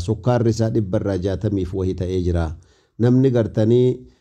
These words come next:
eh, kookaa dhugu miidhama guddaatu isarra gahaa jira. Hospitaalattis hubatameera. Irraa gabaabbachuun dirqama jedhamee jira. Waa hedduudhaaf dhowwamee jira. Inshaallah miidhama guddaa namatti fidaa jira. Eh, buletiin keenya dugdaan ciisuun akkamii jetti?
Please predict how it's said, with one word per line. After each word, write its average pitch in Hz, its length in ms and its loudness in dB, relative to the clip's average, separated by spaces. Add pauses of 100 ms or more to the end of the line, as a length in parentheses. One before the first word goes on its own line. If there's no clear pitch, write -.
(200)
eh, 113 200 2
kookaa 117 440 2
dhugu 104 280 0
miidhama 123 420 2
guddaatu 143 500 -2
isarra 110 320 0
gahaa 101 280 0
jira. 92 240 -2 (560)
Hospitaalattis 117 840 0
hubatameera. 104 720 2 (580)
Irraa 120 340 2
gabaabbachuun 117 760 2
dirqama 120 440 2
jedhamee 107 360 2
jira. 98 220 0 (500)
Waa 107 180 2
hedduudhaaf 113 640 0
dhowwamee 98 380 0
jira. 90 200 -2
Inshaallah 95 460 0
miidhama 107 320 2
guddaa 127 280 2
namatti 101 300 0
fidaa 87 260 -2
jira. 73 180 -4 (920)
Eh, 127 380 6
buletiin 127 420 2
keenya 110 440 2
dugdaan 117 460 2
ciisuun 120 460 -2
akkamii 107 420 0
jetti? 87 340 -6